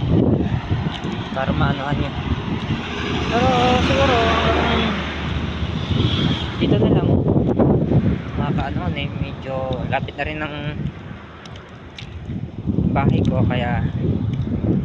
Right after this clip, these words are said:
sige. Hanggang next time na lang.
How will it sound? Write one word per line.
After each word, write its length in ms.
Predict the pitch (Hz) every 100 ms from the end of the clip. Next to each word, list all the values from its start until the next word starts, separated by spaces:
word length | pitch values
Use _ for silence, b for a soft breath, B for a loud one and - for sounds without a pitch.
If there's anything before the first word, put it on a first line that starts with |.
| - -
sige. 300 | - - - - - - - - - - - - - - - - -
Hanggang 240 | 151 160
next 240 | 160 - -
time 160 | 165
na 60 | 165
lang. 100 | 160